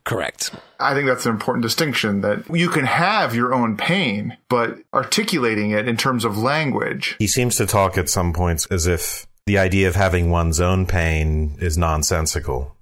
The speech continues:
Speaker 2: He doesn't seem to go as far as saying that there's no such thing as private sensation. He'd make the distinction between private language as a game that has rules,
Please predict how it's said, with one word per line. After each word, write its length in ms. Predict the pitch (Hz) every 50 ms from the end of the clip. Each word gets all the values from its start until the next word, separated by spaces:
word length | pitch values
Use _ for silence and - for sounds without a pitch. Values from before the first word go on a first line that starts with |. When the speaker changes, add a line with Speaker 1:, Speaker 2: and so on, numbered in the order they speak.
| _
Speaker 2:
He 80 | - 147
doesn't 200 | 165 196 220 202
seem 180 | - 208 196
to 80 | 180 160
go 220 | 131 151 143 139
as 120 | 131 127 -
far 380 | - 143 135 135 135 131 127
as 140 | 120 117 -
saying 260 | - 127 123 120 117
that 140 | 117 110 104
there's 180 | - 117 101 113
no 160 | 131 135 139
such 300 | 131 - 135 - - -
thing 240 | - 123 120 117 113
as 100 | 104 101
private 460 | - - - 123 117 117 117 117 -
sensation. 800 | - - 110 107 101 - 123 117 113 107 - - - - - - _
He'd 180 | 117 135 131 131
make 180 | 135 131 120
the 80 | - 123
distinction 640 | 113 113 - - - 156 147 139 - - 120 107 104
between 600 | 98 104 107 - - 117 113 110 107 104 104 101
private 380 | - - 123 120 113 110 110
language 460 | 110 110 113 117 117 117 113 110 101 107
as 80 | 101
a 60 | 107
game 480 | 107 107 127 123 127 127 127 127 120 117
that 160 | 113 104 104
has 260 | 104 117 110 110 104
rules, 640 | 107 104 117 143 151 127 104 95 95 95 101 104 -